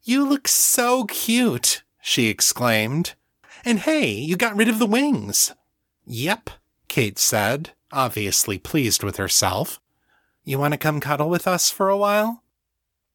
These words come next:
Emily gave her an apologetic half smile. "I do, but I'm starving.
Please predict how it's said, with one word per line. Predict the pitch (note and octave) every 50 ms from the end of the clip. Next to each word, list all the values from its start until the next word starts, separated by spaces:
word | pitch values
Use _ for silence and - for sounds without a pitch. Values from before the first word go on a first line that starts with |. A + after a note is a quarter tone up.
| _ _ _
Emily | E3 D#3+ D3+ C3+ A#2+ G#2+ G#2+ G#2
gave | G#2 B2+ A#2 A2 G2+ -
her | - A#2 G#2
an | G#2 G#2
apologetic | G#2 - - - D3+ B2+ G2+ G2+ G2 - D#3 D3+ A#2 F#2+ F2 - -
half | - - D3 C3 G#2+ F2+ -
smile. | - - - D3+ C#3+ C#3 C3+ B2 G#2 F#2 F2+ E2 E2+ - _ _ _ _ _ _ _ _ _ _ _ _ _ _ D#3
"I | C#3+ B2+
do, | A#2+ - D3+ E3 F3+ E3+ A#2 G#2
but | - - A#2
I'm | A2+ A2 A2+
starving. | - - - - - - - B2+ D#3 F3 D3+ - A2 F#2 E2 E2 F2+ -